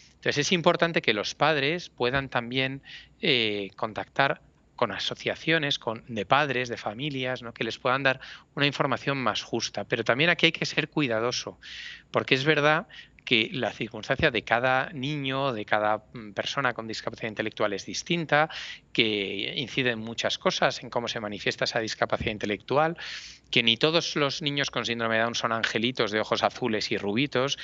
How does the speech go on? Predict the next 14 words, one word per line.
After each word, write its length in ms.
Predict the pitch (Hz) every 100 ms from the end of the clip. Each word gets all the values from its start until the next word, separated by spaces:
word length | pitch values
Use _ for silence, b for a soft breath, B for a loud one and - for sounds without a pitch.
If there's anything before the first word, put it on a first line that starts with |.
| B B B
ni, 340 | 127 131 185 B B B
eh, 440 | 139 110 104 104 101
todos 480 | - 117 123 131 -
tienen 340 | 123 110 120
una, 360 | 117 117 120 117 B B -
eh, 200 | 117 113
discapacidad 640 | 120 - 117 107 - 113
severa 480 | 110 123 113 120 123
asociada 460 | 127 117 - 110 101
a 20 |
autismo, 500 | 98 - 113 - 95
¿no? 180 | 101 143
O 80 | 160
sea, 200 | 127